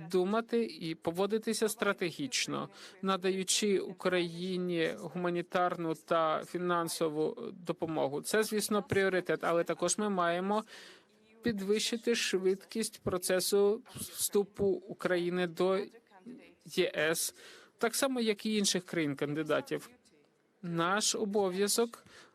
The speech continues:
е, працювати в цьому напрямку, інакше ми будемо допомагати російському диктатору. А, а зараз, е, є те вікно можливостей, яке буде з нами не завжди.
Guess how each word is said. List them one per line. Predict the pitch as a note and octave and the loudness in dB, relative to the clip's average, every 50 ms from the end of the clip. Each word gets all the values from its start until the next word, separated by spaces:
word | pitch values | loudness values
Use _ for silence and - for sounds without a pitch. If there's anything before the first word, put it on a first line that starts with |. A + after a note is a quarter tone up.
| _ - | _ -4
е, | G#3+ G#3 | -4 -2
працювати | - - A#3 A#3+ A#3 - - A#3+ G#3+ F#3+ D3+ C#3+ - D#3+ | 0 0 0 0 0 0 0 2 2 2 0 2 0 -2
в | D#3 D#3 | -2 0
цьому | - - F#3 E3 E3 E3 D#3 D#3 - | 0 0 0 0 2 0 -2 -2 -2
напрямку, | - E3 D3+ - - D#3+ D#3 D#3 D3+ - E3 D#3+ | -2 -2 -2 -2 0 -2 -2 -2 -2 -2 -2 -2
інакше | - - F3+ F#3 F3 E3+ E3+ F3+ - - - A3+ A3 A3 | -2 -2 -2 0 0 0 0 -2 -2 0 2 2 2 0
ми | G#3 F#3 F#3+ | -2 -4 -2
будемо | F#3+ G3+ G3 G#3 G#3 G#3 | 0 0 0 0 0 0
допомагати | G3+ F#3+ - F#3+ F#3+ F#3 F3 F3 F#3 F3+ F#3 F3+ | -2 -2 -2 -2 0 0 0 0 0 0 0 0
російському | F3 E3+ - A#3+ B3 - - B3+ B3 | 0 0 0 0 -2 0 0 0 0
диктатору. | A#3+ A#3+ A3+ - G#3+ G3+ G3 G#3+ G#3 G#3+ A3 A3 - _ _ _ _ _ _ _ _ _ _ _ _ - A#3+ B3+ C#4+ - - D#4+ C#4+ B3 G#3+ A#3+ B3+ C4+ C4 - G#3 G3+ G3 G3+ A3 - _ G#3 _ - - _ - A3+ A3+ | 0 0 0 2 0 2 2 2 2 2 2 0 -4 _ _ _ _ _ _ _ _ _ _ _ _ -20 -20 -20 -20 -20 -20 -20 -20 -20 _ -20 -20 -20 -20 -20 -20 -20 -20 -20 -20 -20 _ -20 _ -20 -20 _ -20 -20 -16
А, | - A3+ - - - - - | -10 -8 -8 -8 -8 -12 -4
а | - E3 F3 F3+ | -2 0 0 0
зараз, | F3 - G#3+ A3 A#3 A#3 G#3+ F#3+ E3 - - - | 0 0 0 2 2 2 2 2 2 0 2 2
е, | F#3 F3 E3+ E3 D#3+ E3 - - G#3+ - - G#3 G3+ | 4 4 4 4 2 0 -6 -12 -12 -12 -12 -10 -12
є | D#3 - G3+ G#3+ A3 G#3 F#3 - E3 - - - _ _ | -6 0 2 4 4 4 2 -2 -6 -16 -20 -20 _ _
те | - G#3 G#3 G#3 G3 F3+ - F3+ F#3+ | 0 2 4 4 2 0 -2 -2 -2
вікно | G#3 G3 - - - G3+ G3+ G3 | -2 -2 -2 -2 0 2 2 0
можливостей, | F#3 F#3+ G3 F#3 - A#3 A3 G3+ G3 - - G#3+ G3+ | 0 0 -2 0 2 2 2 2 0 0 2 2 2
яке | F#3 F#3+ - G#3 G#3 G#3 G3 F3 - - - - | 2 2 2 2 4 4 2 0 -4 -12 -14 -14
буде | - E3+ F3 G3+ F#3+ F3+ G3 G3 F#3+ F#3 F3+ F3 D#3+ - - - - - | -4 0 0 0 4 4 4 4 4 4 2 -2 -8 -10 -10 -10 -10 -10
з | E3+ - | -6 0
нами | F#3+ F#3+ F#3 F3+ F#3+ G3+ | 2 2 2 2 2 0
не | G#3+ A3+ | 0 0
завжди. | A3+ - C#4 G#3+ D#3+ - - - C#3 C3+ C#3 | 2 2 2 2 2 -2 -2 -2 -2 -2 -2